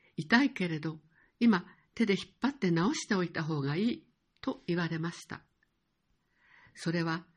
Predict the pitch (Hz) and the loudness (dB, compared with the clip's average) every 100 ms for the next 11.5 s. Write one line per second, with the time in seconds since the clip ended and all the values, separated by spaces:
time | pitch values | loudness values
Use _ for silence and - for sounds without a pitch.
0 | _ _ _ _ - 196 - 262 - 262 | _ _ _ _ -4 -2 2 0 4 6
1 | 277 - - - - - _ _ - 220 | 6 2 -10 -6 -6 -8 _ _ -2 2
2 | 208 - - 202 208 - - - _ - | 2 0 -4 -2 -2 -10 -20 -20 _ 0
3 | 262 269 262 277 220 165 - 233 185 156 | 2 2 2 2 4 2 2 2 2 -2
4 | - _ 165 175 240 214 - - - 226 | -10 _ 0 4 4 4 -2 -6 0 4
5 | 233 233 165 147 156 - - - _ _ | 4 4 0 -4 -8 -16 -20 -20 _ _
6 | _ 185 214 214 233 233 - 156 - _ | _ 2 4 4 2 0 -2 -2 -4 _
7 | - 165 233 233 233 226 160 151 147 147 | -4 0 0 0 0 0 -2 -2 -2 -2
8 | 160 160 135 139 - - - _ _ _ | -2 -2 -4 -8 -10 -12 -14 _ _ _
9 | _ _ _ _ _ _ _ _ _ _ | _ _ _ _ _ _ _ _ _ _
10 | _ - _ - - - - _ _ 139 | _ -20 _ -20 -20 -20 -20 _ _ -10
11 | - 143 175 160 156 | -4 -4 -2 -4 -6